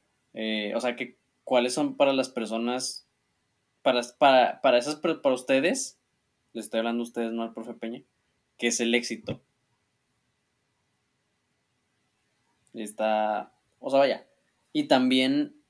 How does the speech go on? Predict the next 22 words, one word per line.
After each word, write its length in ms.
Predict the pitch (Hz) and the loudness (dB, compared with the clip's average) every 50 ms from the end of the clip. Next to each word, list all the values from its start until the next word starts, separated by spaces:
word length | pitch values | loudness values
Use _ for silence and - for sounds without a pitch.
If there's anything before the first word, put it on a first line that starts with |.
| _ | _
la 260 | - 143 143 139 131 135 | -4 0 2 0 0 0
que, 100 | 135 135 | -2 0
la 140 | 135 131 | 0 0
pregunta 280 | 120 123 123 117 113 123 | 2 0 -4 -2 -2 -4
que 60 | 117 123 | -6 -6
hizo 80 | 123 | -8
el 80 | 123 120 | -8 -6
profe 220 | 123 127 127 139 | -6 -6 -4 -4
hace, 600 | 123 - 135 123 120 113 107 104 - - - - - | -4 -2 -2 -2 -2 -2 -2 -4 -6 -8 -10 -6 -6
hace 160 | 123 120 135 | -6 -4 -2
un 60 | 131 | -2
momento 300 | 123 123 123 127 123 127 | -2 -2 -4 -4 -2 -2
de 100 | 123 117 | -4 -4
que 100 | 120 120 | -4 -4
si 300 | 117 - 120 117 110 113 _ _ - | -6 -4 -4 -6 -8 -8 _ _ -12
en 160 | 127 127 120 | -8 -4 -4
este 180 | 120 117 117 - | -4 -4 -2 -2
momento 340 | 143 139 135 135 131 127 123 | 0 0 0 -2 -4 -6 -8
tú 140 | - - 120 | -12 -12 -10
te 120 | 123 131 | -8 -8
consideras 480 | - 135 131 120 123 110 110 110 113 117 | -6 -6 -6 -4 -4 -4 -2 -2 -2 -4
exitoso. 540 | 123 117 - 101 - - 117 110 104 104 | -6 -8 -10 -10 -6 -6 -8 -6 -8 -12